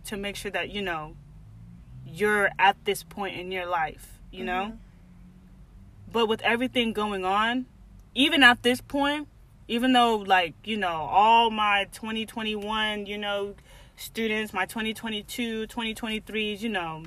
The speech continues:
Speaker 1: generations down the line, it hasn't stopped. Your parents may say, "I worked this hard to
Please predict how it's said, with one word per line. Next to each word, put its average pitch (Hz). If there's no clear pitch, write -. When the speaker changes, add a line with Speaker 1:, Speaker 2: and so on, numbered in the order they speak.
Speaker 1:
generations 196
down 180
the 165
line, 160
it 311
hasn't 220
stopped. 151
Your 269
parents 262
may 233
say, 220
"I 247
worked 226
this 220
hard 208
to 190